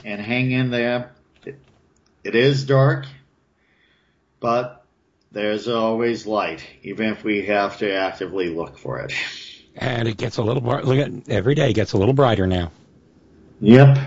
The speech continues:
Speaker 2: Literally.
Speaker 1: Yep. Hopefully metaphorically as well as literally.
Speaker 2: Exactly. Will, take care. It's great to hear from you, my friend.
Speaker 1: Great to hear from you. Have a, uh, great day.
Speaker 2: I'm gonna try.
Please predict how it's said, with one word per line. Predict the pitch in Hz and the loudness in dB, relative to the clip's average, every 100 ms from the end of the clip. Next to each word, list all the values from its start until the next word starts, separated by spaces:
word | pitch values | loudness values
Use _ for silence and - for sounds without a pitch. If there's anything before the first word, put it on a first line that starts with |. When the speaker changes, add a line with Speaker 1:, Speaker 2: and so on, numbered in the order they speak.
| - - | -4 -2
Speaker 2:
Literally. | - 117 117 - - - | 0 2 0 -4 -16 -20
Speaker 1:
Yep. | - _ _ _ _ _ | -20 _ _ _ _ _
Hopefully | 120 127 143 139 | -2 -2 0 0
metaphorically | 131 131 131 135 131 123 - 120 110 | 2 0 -2 -4 -4 -4 -6 -4 -4
as | 104 107 | -4 -6
well | 98 98 | -6 -8
as | 90 | -10
literally. | 92 85 80 69 69 67 - _ _ _ _ _ _ - | -12 -12 -12 -8 -8 -10 -16 _ _ _ _ _ _ -12
Speaker 2:
Exactly. | 104 101 78 98 80 78 - 73 _ _ _ _ _ _ _ _ _ - | -10 -10 -10 -10 -10 -14 -18 -20 _ _ _ _ _ _ _ _ _ -6
Will, | 165 214 | -2 -2
take | - 170 | -4 -6
care. | - 185 202 | -6 -4 -4
It's | - | -4
great | 185 185 | -4 -4
to | 180 | -2
hear | 147 147 | -2 -4
from | 139 131 | -4 -4
you, | 120 | -4
my | 117 | -6
friend. | - 135 143 - _ _ _ _ _ _ _ | -6 -6 -6 -10 _ _ _ _ _ _ _
Speaker 1:
Great | 117 127 131 | 0 0 2
to | |
hear | 131 131 135 | 2 2 2
from | 139 135 | 0 0
you. | 147 160 - - | 0 -2 -12 -12
Have | 104 113 113 | -6 -4 -2
a, | 120 117 117 117 117 113 | 0 0 0 0 -2 -4
uh, | 98 98 | -6 -6
great | 95 101 107 113 | -6 -6 -4 -4
day. | 110 82 69 _ _ _ | -6 -8 -8 _ _ _
Speaker 2:
I'm | 104 | -10
gonna | 104 139 | -6 -6
try. | - 104 | -6 -8